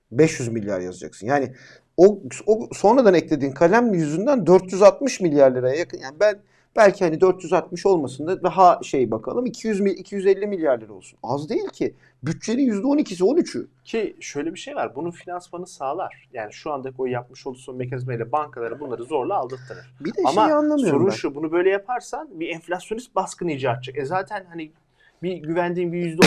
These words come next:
Speaker 2: on beş, yirmilik bir baz şey, etkisi
Speaker 1: Evet,
Speaker 2: vardır.
Speaker 1: var, o da
Speaker 2: Onda
Speaker 1: gidecek.
Speaker 2: buharlaşır.
Speaker 1: Ya bu, bu zaten bence o, oralar hiç, oralara gelmeyeceğiz bile.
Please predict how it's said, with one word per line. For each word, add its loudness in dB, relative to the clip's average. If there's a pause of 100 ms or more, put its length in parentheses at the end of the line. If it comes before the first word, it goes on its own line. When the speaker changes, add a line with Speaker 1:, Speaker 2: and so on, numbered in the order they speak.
Speaker 2:
on 4
beş, 6
yirmilik -2
bir -6
baz -2 (100)
şey, -8
etkisi -10
Speaker 1:
Evet, 2
Speaker 2:
vardır. 6
Speaker 1:
var, -2
o -10
da -8
Speaker 2:
Onda 0
Speaker 1:
gidecek. 0
Speaker 2:
buharlaşır. 2
Speaker 1:
Ya -12
bu, -8
bu -10
zaten -2
bence -4
o, -4
oralar -4
hiç, -14
oralara -4
gelmeyeceğiz -10
bile. -20